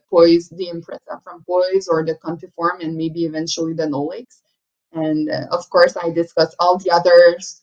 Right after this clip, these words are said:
cert-, like, stress and incontinence options, like the bulking agents,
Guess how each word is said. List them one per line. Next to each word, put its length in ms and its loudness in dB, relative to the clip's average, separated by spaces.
cert-, 320 0
like, 240 -10
stress 340 4
and 240 -8
incontinence 600 -16
options, 680 -10
like 140 -4
the 80 2
bulking 420 0
agents, 640 -4